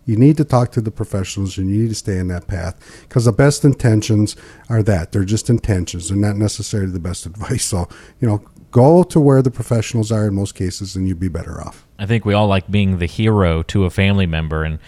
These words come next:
Speaker 1: Right.
Speaker 2: I, I would have loved nothing more than to have all the answers for my dad and, and be that hero in that moment for him.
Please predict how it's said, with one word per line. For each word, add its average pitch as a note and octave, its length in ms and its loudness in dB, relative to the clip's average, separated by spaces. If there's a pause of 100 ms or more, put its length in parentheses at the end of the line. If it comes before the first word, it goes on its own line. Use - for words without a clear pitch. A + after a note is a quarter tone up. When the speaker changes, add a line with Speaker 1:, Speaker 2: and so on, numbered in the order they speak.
(120)
Speaker 1:
Right. G#2+ 220 4
Speaker 2:
I, G2+ 160 2
I - 60 -2
would G#2+ 100 4
have G2+ 140 0
loved G2+ 200 2
nothing G#2+ 280 0
more G2 260 2
than F#2 120 0
to F2+ 40 0
have F2+ 180 0
all G2 140 2
the F2+ 160 0
answers F#2 380 -2
for F#2+ 120 -4
my E2+ 140 2
dad E2+ 340 0
and, E2 200 -4
and F2 180 -2
be F#2+ 140 0
that D#2 240 -4
hero E2 360 -2
in E2 120 -2
that D#2+ 160 -4
moment E2+ 520 -4
for E2 240 -4
him. D#2+ 220 -4